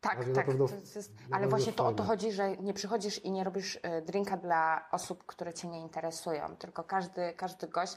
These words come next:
Speaker 1: k-,
Speaker 2: Jest
Speaker 1: wiesz,
Speaker 2: ważny, fajny. Mhm.
Speaker 1: Właśnie o to chodzi, żeby ci ludzie do nas chcieli wracać, nie?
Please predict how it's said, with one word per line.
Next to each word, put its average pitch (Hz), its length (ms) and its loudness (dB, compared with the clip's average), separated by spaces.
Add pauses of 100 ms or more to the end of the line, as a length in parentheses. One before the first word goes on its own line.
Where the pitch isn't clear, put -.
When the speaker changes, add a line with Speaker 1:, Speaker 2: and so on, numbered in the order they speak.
(260)
Speaker 1:
k-, - 100 -12
Speaker 2:
Jest 113 180 4
Speaker 1:
wiesz, 117 100 4
Speaker 2:
ważny, 95 300 -2
fajny. 92 400 0
Mhm. 92 360 -12
Speaker 1:
Właśnie 226 280 0
o 269 80 2
to 269 100 0
chodzi, 214 260 0
żeby 180 180 -2
ci 240 160 -10
ludzie 262 320 0
do 233 140 -2
nas 262 180 2
chcieli 262 300 -2
wracać, - 460 -2
nie? 269 140 -2